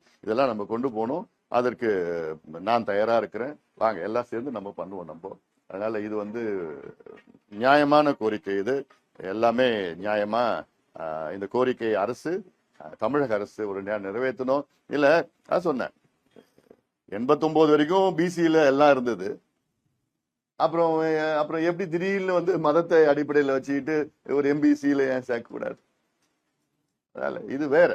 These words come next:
இப்ப, ம-, இந்தியால சட்டம் வந்து இந்த மத்திய அரசு செய்யறது வேற,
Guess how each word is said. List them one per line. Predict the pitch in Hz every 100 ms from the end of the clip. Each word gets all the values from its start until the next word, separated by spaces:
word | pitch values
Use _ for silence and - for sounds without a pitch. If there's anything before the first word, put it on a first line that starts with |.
| - 92
இப்ப, | 87 82 85
ம-, | 82 82
இந்தியால | 104 123 135 131 127
சட்டம் | 123 117 120 127
வந்து | 120 120
இந்த | 117
மத்திய | 110 120 131 135
அரசு | 110
செய்யறது | 113 120 113 113
வேற, | 107